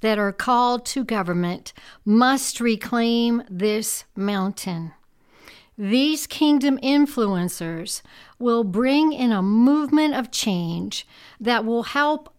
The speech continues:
usher in God's glorious kingdom here on earth. They will aid God in fulfilling his ultimate goal to influence legislature,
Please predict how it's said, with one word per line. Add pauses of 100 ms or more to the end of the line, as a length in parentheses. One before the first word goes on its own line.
usher
in
God's
glorious
kingdom (320)
here (280)
on
earth. (600)
They
will (140)
aid
God
in
fulfilling
his (160)
ultimate
goal (400)
to (100)
influence
legislature,